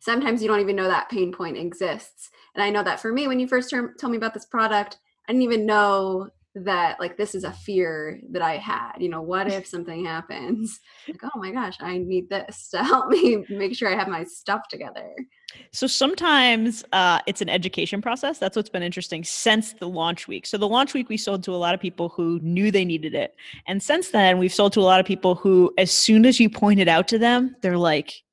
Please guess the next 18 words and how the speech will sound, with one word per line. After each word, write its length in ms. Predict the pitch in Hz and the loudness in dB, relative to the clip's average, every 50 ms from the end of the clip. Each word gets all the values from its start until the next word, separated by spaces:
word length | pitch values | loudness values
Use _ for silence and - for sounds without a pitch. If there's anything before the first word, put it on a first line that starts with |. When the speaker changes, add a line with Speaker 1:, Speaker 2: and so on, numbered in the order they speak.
| _ - | _ -20
Speaker 2:
"Crap, 680 | - - - - - 185 185 180 143 - - - - _ | -20 -18 -16 -8 0 2 2 2 2 0 -2 -8 -16 _
<laughs> 80 | - 254 | 0 2
I 60 | 262 - 330 | 2 4 6
Speaker 1:
<laughs> 20 | |
Yeah. 180 | 320 302 - - - - | 4 4 2 0 4 6
Speaker 2:
definitely 520 | 311 302 - 254 294 302 302 320 330 320 | 6 6 6 2 0 -2 -2 0 0 -2
need 260 | 370 269 339 330 - - | 0 0 0 0 0 0
this." 120 | 302 294 - - - - 302 - - _ _ - - - - - - - - - - - - | -2 -2 -2 -4 -12 -12 -12 -12 -14 _ _ -20 -20 -20 -20 -20 -20 -16 -12 -10 -8 0 2
<laughs> 140 | 392 330 269 - 311 285 - - - 240 185 - _ - - - - - _ | 2 2 2 0 -6 -6 -6 -10 -14 -14 -14 -16 _ -20 -20 -20 -20 -20 _
So 220 | - - 277 240 | -6 -4 0 2
yeah, 220 | 233 233 214 180 180 | 2 2 2 0 -4
so 140 | - - | -6 -8
that's 260 | 185 185 180 185 _ _ | -8 -8 -8 -8 _ _
been, 360 | - 170 165 165 165 160 160 208 - | -10 -10 -10 -10 -12 -18 -20 _ -12
that's 160 | - 180 _ | -12 -12 _
been 120 | - 175 170 | -14 -18 -18
the 60 | 165 | -18
process. 340 | 175 - - 170 170 - - | -18 -18 -20 -18 -20 -20 -20